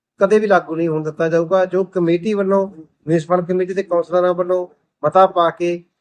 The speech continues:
ਜਿਹੜਾ ਦੁਕਾਨਦਾਰਾਂ ਦੇ ਕਿਰਾਏ ਕਈ ਕਈ ਗੁਣਾ ਵਧਾਏ ਦਿੱਤੇ ਗਏ ਆ, ਸੌ ਸੌ ਰੁਪਏ ਵਾਲੀ ਦੁਕਾਨ ਦਾ ਕਿਰਾਇਆ ਦਸ ਦਸ ਹਜ਼ਾਰ ਰੁਪਏ ਕਰ ਦਿੱਤਾ ਗਿਆ, ਜਿੱਥੇ ਕਿ ਬਹੁਤ ਦੁਕਾਨਾਂ ਤਾਂ ਹਜੇ ਉੱਥੇ ਦੁਕਾਨਾਂ ਕੀਤੀਆਂ ਵੀ ਨਹੀਂ ਗਈਆਂ, ਹਜੇ ਬੰਦ ਪਈਆਂ ਨੇ। ਮੈਨੂੰ ਇੱਕ ਦੁਕਾਨ ਨੂੰ ਉੱਨੀ ਸੌ ਚੁਰਾਨਵੇਂ ਵਿੱਚ ਅਲਾਟ ਹੋਈ ਸੀ।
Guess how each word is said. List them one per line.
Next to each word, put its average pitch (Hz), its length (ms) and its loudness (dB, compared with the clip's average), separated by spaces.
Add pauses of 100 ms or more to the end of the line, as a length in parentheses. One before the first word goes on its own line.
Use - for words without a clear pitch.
(140)
ਜਿਹੜਾ 185 120 2
ਦੁਕਾਨਦਾਰਾਂ 175 580 2
ਦੇ 185 100 -2
ਕਿਰਾਏ 170 420 0 (460)
ਕਈ 202 160 4
ਕਈ 233 140 -2
ਗੁਣਾ 185 260 4
ਵਧਾਏ 180 320 2
ਦਿੱਤੇ 151 280 -8
ਗਏ 127 200 -4
ਆ, 101 100 -12 (400)
ਸੌ 175 280 4
ਸੌ 180 180 2
ਰੁਪਏ 180 260 -2
ਵਾਲੀ 185 180 2
ਦੁਕਾਨ 160 360 -4
ਦਾ 170 120 0
ਕਿਰਾਇਆ 170 400 0
ਦਸ 160 280 -4
ਦਸ 175 180 0
ਹਜ਼ਾਰ 190 240 2
ਰੁਪਏ 170 160 -6
ਕਰ 160 200 -6
ਦਿੱਤਾ 156 280 -6
ਗਿਆ, 156 240 -4 (320)
ਜਿੱਥੇ 175 260 0
ਕਿ 190 200 -2 (100)
ਬਹੁਤ 196 260 4
ਦੁਕਾਨਾਂ 180 380 0
ਤਾਂ 175 200 2
ਹਜੇ 180 320 0
ਉੱਥੇ 175 180 -10
ਦੁਕਾਨਾਂ 175 380 -2 (220)
ਕੀਤੀਆਂ 202 320 0
ਵੀ 208 120 2
ਨਹੀਂ 180 160 2
ਗਈਆਂ, 175 240 2
ਹਜੇ 175 100 0
ਬੰਦ 160 280 -2
ਪਈਆਂ 131 340 -6
ਨੇ। 110 100 -20 (640)
ਮੈਨੂੰ 185 300 4
ਇੱਕ 202 120 0
ਦੁਕਾਨ 180 360 2
ਨੂੰ 190 120 0
ਉੱਨੀ 190 120 -2
ਸੌ 175 60 -4
ਚੁਰਾਨਵੇਂ 180 460 0
ਵਿੱਚ 196 140 -2
ਅਲਾਟ 165 300 2
ਹੋਈ 147 180 -8
ਸੀ। 180 300 -8